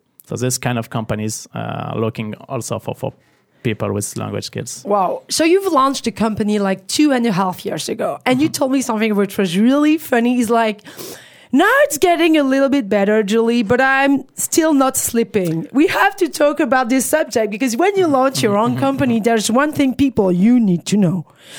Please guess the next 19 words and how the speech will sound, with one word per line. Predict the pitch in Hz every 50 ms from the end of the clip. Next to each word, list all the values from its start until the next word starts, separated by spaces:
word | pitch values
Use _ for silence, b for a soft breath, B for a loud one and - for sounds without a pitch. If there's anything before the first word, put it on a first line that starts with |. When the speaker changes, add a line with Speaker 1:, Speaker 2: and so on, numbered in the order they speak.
| B B B
Speaker 2:
You | - 180 190 226 285 359 -
stop | - - - - - - 170 170 190 - - - _ _
sleeping. | _ - - - - 196 294 - - - 214 180 - - 139 - _ _ _ -
Speaker 1:
Yes. | - - 214 208 110 - - - -
Speaker 2:
I've | - 392 -
stopped | - - 302 269 - -
sleeping, | - - 285 285 269 262 226 214
Speaker 1:
Hey. | 214 208 208 208
Speaker 2:
like, | 202 208
a | 226
long | 208 202 208 208 233 247 269 294 294 285
time | - 277 254 262 269 269 277
ago. | 285 254 277 254 240 226 214 208 208 220
Yeah. | 226 226 233 233 226 220 202 185 160 135 B B B B B B B B B B B B
So | B - 277 262 226 170 156 175 202 - _ _ _ _ _
what | - 262 294
about | 302 285 262 247 202
that? | 220 220 208 185 - 202 -
Speaker 1:
Uh-huh. | - 151 120 160 160